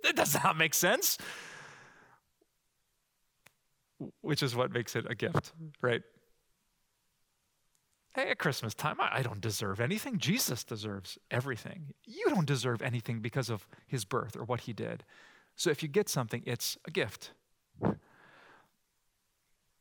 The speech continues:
And here, according to James,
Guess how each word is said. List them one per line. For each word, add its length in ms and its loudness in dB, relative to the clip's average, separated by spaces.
And 140 4
here, 160 8
according 420 4
to 80 4
James, 500 0